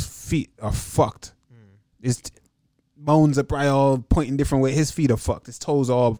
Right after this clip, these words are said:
Speaker 1: all probably have been broken at some point.
Speaker 2: Mm-hmm.
Speaker 1: So you don't realize fighters develop arthritis in their feet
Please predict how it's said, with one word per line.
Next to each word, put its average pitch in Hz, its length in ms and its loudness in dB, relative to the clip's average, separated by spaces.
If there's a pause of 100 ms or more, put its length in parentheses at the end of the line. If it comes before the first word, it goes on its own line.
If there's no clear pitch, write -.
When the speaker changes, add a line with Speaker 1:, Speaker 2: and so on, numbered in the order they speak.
Speaker 1:
all 143 240 6
probably 131 260 2
have 120 100 -2
been 113 140 -2
broken 117 340 2
at 113 80 -8
some 113 160 -4
point. 110 280 -2
Speaker 2:
Mm-hmm. 113 260 -16 (540)
Speaker 1:
So 156 360 2 (720)
you 180 80 -2
don't 185 220 4
realize 139 540 6
fighters 151 320 2
develop 135 340 2
arthritis 127 540 2
in 123 40 0
their 117 120 2
feet - 300 -4